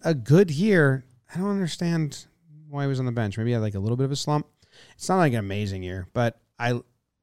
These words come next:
because slugging isn't great, but two eighty-six batting average, three twenty-seven on base, and plays a ton, ton of positions. Not a lot of stolen bases this year. He had forty-one last year.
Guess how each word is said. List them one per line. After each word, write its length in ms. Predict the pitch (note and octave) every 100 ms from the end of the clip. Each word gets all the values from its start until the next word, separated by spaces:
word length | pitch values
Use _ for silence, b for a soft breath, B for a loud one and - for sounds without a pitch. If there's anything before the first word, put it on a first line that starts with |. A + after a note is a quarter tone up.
| D3+
because 480 | F3+ - B3+ A3 -
slugging 460 | - D3+ C#3 A2+
isn't 220 | G2 F#2+ F#2
great, 260 | G2+ F#2 _
but 160 | - A#2+
two 200 | G#3+ A#3+
eighty-six 480 | A3 G3+ F3 C#3+ -
batting 360 | C#3+ C#3+ C#3
average, 440 | C3 C3 B2 - -
three 240 | - F3+
twenty-seven 760 | G3 F3 D#3+ - C#3+ C3 C3 B2
on 240 | C3 B2 B2
base, 440 | A#2+ A#2 A#2 - _ _ -
and 100 | A#2+
plays 220 | C#3+ C3
a 40 | A2+
ton, 200 | B2 B2+ _
ton 160 | B2 A2+
of 60 |
positions. 500 | G#2 E2+ - F3 - _ _ _ _ _ _ _ _ _ _ _ _ _ _ _ _ _ _ _ _
Not 140 | A#2+ D#3
a 20 |
lot 60 |
of 60 | G3
stolen 220 | - D#3+
bases 280 | A#2+ B2 F#2
this 140 | E2+ -
year. 200 | G2 -
He 20 |
had 100 | B2
forty-one 520 | - - C#3+ D3 B2 G2+
last 260 | F#2 -
year. 200 | G2 G#2